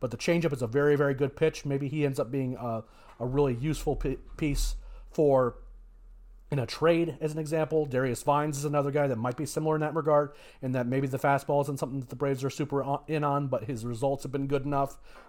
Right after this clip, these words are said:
that maybe he can be useful in a trade. Freddie Tarnock continue,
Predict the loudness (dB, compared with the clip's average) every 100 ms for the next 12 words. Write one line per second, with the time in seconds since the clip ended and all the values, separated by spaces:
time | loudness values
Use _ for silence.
0 | -10 -4 0 0 0 -2 -2 -2 -2 -4
1 | -2 -2 -2 0 0 0 -2 -6 _ _
2 | _ _ _ _ _ -14 4 4 4 0
3 | 2 2 0 -4 -4 -2 -4